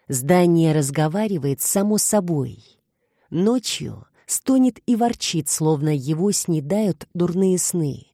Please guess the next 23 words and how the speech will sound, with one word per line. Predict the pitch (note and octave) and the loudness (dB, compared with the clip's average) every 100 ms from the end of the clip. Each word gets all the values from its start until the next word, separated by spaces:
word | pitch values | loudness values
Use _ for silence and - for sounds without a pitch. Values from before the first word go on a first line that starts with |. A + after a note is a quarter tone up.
| _ _ _ _ | _ _ _ _
а | - F#3+ G3 | 0 2 4
временами | G#3 A3 A#3+ C4+ B3 | 4 4 4 2 2
даже | F3 G#3 G3 | 2 0 0
слегка | G3+ G#3 G#3 - G#3+ | -2 -2 -4 -2 0
содрогается. | - G3+ A3 F#3+ D#3+ B2 A#2+ - - - _ _ _ _ _ _ | 0 2 2 2 2 0 -2 -6 -8 -12 _ _ _ _ _ _
Каким-то | - D#3 - F3 D3+ D#3+ - | -6 -6 0 0 0 -2 -2
образом | G#3 G3+ D3 B2+ A#2 A2+ - - - _ - | -2 -2 -2 -4 -8 -12 -18 -20 -20 _ -4
в | |
ее | F#3+ A3+ C4 | 2 4 4
одиночной | - G3+ A#3+ A#3+ - A3 | 4 4 4 2 0 0
камере | A3 B3+ C4 A3+ G3 | 0 0 0 2 2
никогда | A3 A#3 B3 A#3 F3+ E3+ | 2 0 -2 -2 0 0
не | C3 | 0
наступает | C3+ B2+ - C#3+ - G3 E3 - | -2 -2 -4 -8 -4 -2 -2 -4
полная | - F3 E3 D#3 | -2 0 2 0
темнота. | C#3+ E3 E3+ E3 E3 B2+ - - _ _ _ _ _ - | -2 -2 0 -2 -4 -6 -8 -20 _ _ _ _ _ -2
Даже | A#3+ B3+ B3 | 2 4 2
в | A3+ | 4
разгар | B3 A3+ B3 B3+ | 2 2 2 4
ночи | A3+ E3+ C#3 - B2+ - - - - | 4 4 2 -4 -10 -16 -20 -20 -6
тусклый | - G3+ - - F3 | 0 2 2 0 0
мигающий | E3+ E3+ F3 F3 E3 - - | 2 2 2 2 2 -2 -4
свет | - - G3+ A#3 - | -4 -4 -4 -6 -8